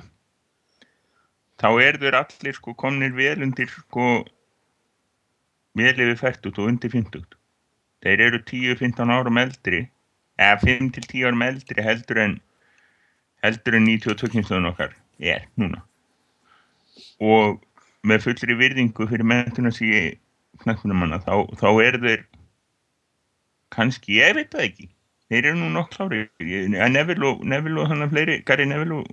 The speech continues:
og, og, og, og hvað Nicky Butt og, og er að gera góðu hlutina í business og svona eitthvað. Þannig að, þú veist, þeir eru, sko, í, hjá Bayern,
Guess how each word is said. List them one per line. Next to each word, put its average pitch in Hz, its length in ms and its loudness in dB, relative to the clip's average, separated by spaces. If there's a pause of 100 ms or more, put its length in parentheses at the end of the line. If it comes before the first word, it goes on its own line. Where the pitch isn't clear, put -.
(160)
og, - 260 -2
og, - 240 -2
og, - 240 -4
og - 240 -12
hvað 123 180 2
Nicky 131 200 -4
Butt 143 340 -2
og, 131 200 -2
og - 280 -6
er 120 180 -2
að 139 80 -8
gera 135 220 -2
góðu 143 240 0
hlutina 147 240 -2
í - 20 -12
business 185 320 -4
og 170 80 -4
svona 170 200 0
eitthvað. - 180 -12 (1000)
Þannig 113 300 4
að, 110 160 6
þú 117 160 0
veist, - 580 -12 (1500)
þeir 143 240 4
eru, 190 200 0
sko, 151 280 -2
í, 131 160 -2
hjá 123 160 -4
Bayern, 196 480 0